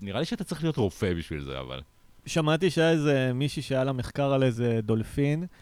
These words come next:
Speaker 2: שגר אצלה בבית, זה היה כאילו בית שכולו ממים, והמיטה שלה למעלה הייתה כזה יבשה, אבל, אה, זה היה דולפין זכר,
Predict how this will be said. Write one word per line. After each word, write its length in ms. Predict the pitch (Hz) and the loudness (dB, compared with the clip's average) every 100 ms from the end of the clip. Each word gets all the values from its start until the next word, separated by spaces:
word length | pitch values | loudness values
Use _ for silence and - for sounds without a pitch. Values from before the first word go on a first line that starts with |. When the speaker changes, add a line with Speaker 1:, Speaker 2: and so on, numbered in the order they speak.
| - - - | -20 -20 -20
Speaker 2:
שגר 800 | - 120 113 113 113 113 123 123 | -8 -6 -4 -2 -4 0 2 2
אצלה 220 | - 123 | 2 2
בבית, 420 | 107 104 139 160 | 2 2 4 4
זה 60 | 143 | 2
היה 40 | |
כאילו 220 | - 139 | 2 0
בית 200 | 113 139 | 4 2
שכולו 320 | - - 135 127 | 2 2 2 4
ממים, 720 | 110 107 131 170 196 185 131 | 0 -2 0 0 0 0 0
והמיטה 520 | 117 113 113 110 127 | 0 -2 -4 -2 -4
שלה 180 | - 131 | 0 0
למעלה 340 | 113 120 123 | 2 0 0
הייתה 200 | 117 123 | -2 -2
כזה 240 | 113 117 113 | -4 -2 -2
יבשה, 420 | 104 110 165 196 | -4 -2 2 2
אבל, 300 | 143 127 120 | 4 2 4
אה, 220 | 117 117 117 - - - | 2 2 0 -4 -18 -8
זה 80 | 131 | 2
היה 80 | 139 | 4
דולפין 380 | 139 151 175 143 | 4 4 4 4
זכר, 460 | 120 - 165 143 | 2 2 4 4